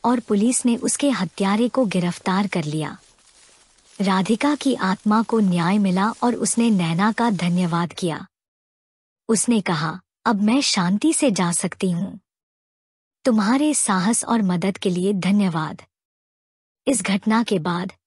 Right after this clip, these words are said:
नैना की जिंदगी में बहुत बदलाव आया। उसने अपने डर पर काबू पाया और समझा कि कभी-कभी हमारी संवेदनशीलता हमें सच्चाई का एहसास कराती है।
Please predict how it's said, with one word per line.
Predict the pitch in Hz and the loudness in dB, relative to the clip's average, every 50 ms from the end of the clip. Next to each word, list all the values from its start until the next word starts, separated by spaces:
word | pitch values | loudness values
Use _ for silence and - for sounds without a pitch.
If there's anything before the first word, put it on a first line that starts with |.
| _ - | _ -2
नैना | 226 226 233 226 226 262 277 285 | 0 2 2 4 2 2 2 0
की | - 262 240 | 0 0 0
जिंदगी | 190 160 196 185 180 185 214 202 214 262 269 | 0 0 0 0 2 2 2 2 2 2 2
में | 247 254 247 196 | 2 2 2 0
बहुत | 180 180 175 247 262 | 0 0 0 0 0
बदलाव | 214 185 196 180 160 170 185 180 180 170 180 | 0 0 -2 -2 -2 -2 -2 -2 -2 -2 -2
आया। | 165 160 160 156 - - - _ _ _ _ _ _ _ _ _ _ _ _ _ _ _ _ _ _ _ - | -2 -4 -4 -6 -8 -12 -16 _ _ _ _ _ _ _ _ _ _ _ _ _ _ _ _ _ _ _ -2
उसने | - 302 - - 320 349 320 | -2 0 0 2 0 0 0
अपने | - - - - 269 294 254 | 0 -2 -2 0 2 2 2
डर | 196 196 196 208 | 2 2 0 0
पर | 202 - 254 262 262 | 0 0 0 0 0
काबू | - - 196 185 185 208 226 214 | 0 -2 0 0 2 0 0 0
पाया | - 208 180 180 190 202 214 | 0 0 0 0 0 0 -2
और | - - 190 190 | -2 0 0 0
समझा | 165 - - 185 170 170 160 185 202 226 240 | 0 0 -2 -2 -2 -2 -2 0 0 0 -2
कि | - - 277 233 | -2 -2 -4 -2
कभी-कभी | - 226 196 170 185 220 247 - 240 220 190 214 269 285 | -2 -2 -2 0 0 0 0 0 0 0 0 0 0 0
हमारी | 269 - 226 214 226 233 247 254 311 320 | 0 0 0 2 2 2 2 2 0 0
संवेदनशीलता | - - - 202 190 185 220 240 220 247 262 262 247 - - 214 180 165 - 220 | -2 0 0 0 2 2 2 2 2 2 2 2 0 0 0 -2 -2 0 0 0
हमें | 247 262 214 226 226 247 285 302 | 0 0 0 0 2 2 2 0
सच्चाई | - - - 190 165 - - 233 220 254 294 | 0 -2 -2 -4 -4 -2 0 2 2 2 2
का | 269 - 277 285 285 | 0 0 -2 -2 0
एहसास | 220 190 180 - - 208 202 220 - | 0 0 0 0 0 0 0 0 -2
कराती | - - 175 165 156 160 - 185 175 | -2 -2 -2 -2 -4 -4 -4 -4 -4
है। | 160 165 175 - - | -4 -4 -6 -6 -8